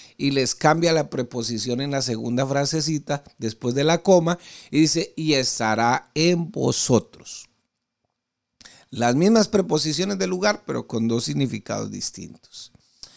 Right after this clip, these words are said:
Eh, con, que está al lado, o sea, estaba con ellos. En, que estarán <laughs> dentro de ustedes.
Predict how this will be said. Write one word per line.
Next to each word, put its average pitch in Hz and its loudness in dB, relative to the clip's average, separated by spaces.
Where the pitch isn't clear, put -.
Eh, 185 4
con, 247 4
que 127 -8
está 131 0
al 143 4
lado, 139 4
o - -20
sea, 113 -4
estaba 113 -2
con 156 0
ellos. 151 -4
En, 226 4
que - -14
estarán 143 -2
<laughs> - -20
dentro 127 0
de 107 -4
ustedes. 98 -8